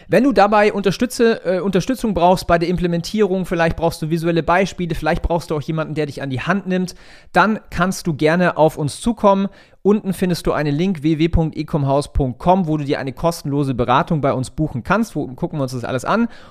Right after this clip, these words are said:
Und wenn du dann sagst, „Hey, ich möchte das konkret mit den Jungs und Mädels von Ecom Haus umsetzen“, weil sie haben halt eben schon so viel Erfahrung und sind als Marktführer bekannt,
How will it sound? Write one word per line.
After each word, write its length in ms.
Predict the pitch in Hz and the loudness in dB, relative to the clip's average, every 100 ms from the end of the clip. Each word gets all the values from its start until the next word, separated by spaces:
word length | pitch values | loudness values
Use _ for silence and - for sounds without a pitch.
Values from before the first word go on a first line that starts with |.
| - | -6
Und 100 | 147 | -2
wenn 120 | 156 | 0
du 100 | 180 | 2
dann 160 | 180 147 | 2 2
sagst, 280 | 151 - | 0 2
„Hey, 120 | 180 180 | 0 0
ich 160 | 147 | 0
möchte 240 | 156 160 143 | -4 -4 -6
das 160 | 143 | -6
konkret 380 | 151 135 165 156 | -6 -6 -6 -4
mit 120 | 143 | -4
den 240 | 139 135 - - - | -2 -4 -6 -12 -8
Jungs 280 | 131 156 - | -2 -2 0
und 100 | 135 | -2
Mädels 300 | 143 143 - | 0 0 0
von 160 | 135 123 | -4 -6
Ecom 300 | 139 139 123 | -4 -2 0
Haus 220 | 127 - | 0 0
umsetzen“, 520 | 196 170 160 - 143 | 0 2 0 0 0
weil 260 | 147 196 175 | 4 4 4
sie 160 | 160 | 2
haben 220 | 156 160 | 2 2
halt 120 | 151 - | 2 0
eben 240 | 151 147 | -2 -2
schon 280 | - 143 139 - - - - | 0 -2 -4 -10 -20 -18 -2
so 200 | 127 175 | 2 4
viel 280 | - 165 160 | 4 2 2
Erfahrung 600 | 127 - 160 170 170 143 | 0 2 4 4 2 0
und 120 | 143 | -2
sind 260 | 143 143 - | -2 -2 -2
als 220 | 131 143 | -2 2
Marktführer 680 | 143 - - 151 143 139 - | 0 0 -4 0 2 2 0
bekannt, 600 | - - 147 151 151 | -6 -2 0 0 -2